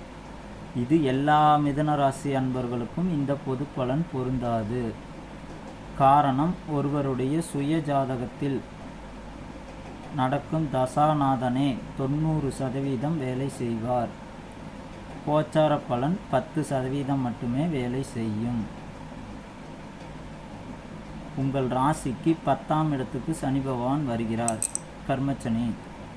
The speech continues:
இதனால என்ன நல்லது நடக்கும் அப்படின்னு பார்த்தீங்கன்னா, பதவியில் முன்னேற்றம் கிடைக்கும், தொழில்ல முன்னேற்றம் தரும்,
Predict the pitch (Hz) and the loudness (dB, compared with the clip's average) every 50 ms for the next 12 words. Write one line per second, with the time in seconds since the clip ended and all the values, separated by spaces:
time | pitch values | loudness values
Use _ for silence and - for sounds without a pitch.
0 | - - - - - - - - - - - - - - - - 156 139 131 135 | -14 -14 -14 -14 -14 -14 -14 -14 -14 -14 -14 -12 -12 -12 -8 -4 -2 0 2 4
1 | 135 143 160 165 143 139 143 156 160 156 143 139 139 139 139 143 143 135 131 127 | 4 4 4 4 2 2 2 2 2 4 4 2 2 2 2 2 2 2 2 0
2 | 127 - 139 139 123 117 127 131 131 - - 123 - - 123 117 113 120 127 135 | 0 0 0 0 0 0 0 -2 -2 -2 -2 -2 -2 -2 0 0 2 2 4 2
3 | 139 139 - - - - - - - - - - - - - - - - - - | 2 2 -2 -6 -12 -14 -14 -12 -12 -12 -14 -12 -12 -12 -12 -12 -12 -6 4 6
4 | 135 131 131 147 147 151 151 147 156 156 143 131 135 139 139 135 - 131 120 113 | 6 6 6 6 2 2 4 4 4 2 2 2 2 2 2 2 0 -2 -2 -2
5 | 113 113 101 - 120 117 113 117 - - - - - - - - - - - 143 | -2 -4 -4 -2 -2 -2 -2 -2 -4 -6 -10 -12 -12 -14 -14 -14 -6 -2 0 2
6 | 143 143 151 147 147 147 151 151 143 131 127 131 135 127 - 127 123 113 - 120 | 2 2 2 2 2 2 2 2 2 2 2 2 0 0 0 -2 -2 -2 -2 -2
7 | 113 113 113 117 117 | -2 0 0 0 0